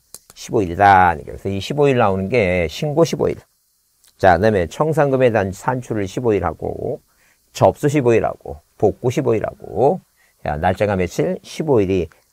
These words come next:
딱 네 군데가 나옵니다. 신고 십오 일. 그러면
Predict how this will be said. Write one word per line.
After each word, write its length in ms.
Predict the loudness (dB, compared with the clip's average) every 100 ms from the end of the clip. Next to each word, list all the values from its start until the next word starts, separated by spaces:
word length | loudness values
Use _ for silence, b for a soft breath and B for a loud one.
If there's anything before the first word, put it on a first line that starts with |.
| -4
딱 160 | -4 -6
네 300 | -10 -4 -2
군데가 280 | -2 -2 -2
나옵니다. 840 | -2 -4 -8 -14 -6 0 2 0 -2
신고 280 | -10 -8 -4
십오 200 | -4 -4
일. 60 | -8 -12 _ -10
그러면 260 | -4 -4